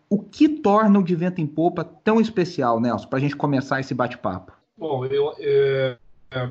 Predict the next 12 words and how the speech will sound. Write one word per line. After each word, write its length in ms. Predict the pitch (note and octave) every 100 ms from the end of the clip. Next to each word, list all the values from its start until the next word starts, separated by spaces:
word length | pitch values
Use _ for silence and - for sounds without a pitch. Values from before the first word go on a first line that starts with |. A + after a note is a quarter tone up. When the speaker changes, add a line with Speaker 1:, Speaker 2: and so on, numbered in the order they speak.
| D3
Speaker 2:
eu 180 | D#3 E3+
acho 260 | F#3 -
que 640 | - D#3+ D#3 D3 C3+ B2 - -
o 60 | C3+
De 120 | C3+
Vento 220 | D3+ D#3+
em 100 | D3
Popa, 540 | B2 E3 D#3 - A2+ -
ele 200 | C3+ C#3+
acontece 580 | - D3 B2+ C#3+ C#3+ C#3+
num 120 | C#3
momento 760 | C3 A2+ A2+ A2+ - G#2+ G2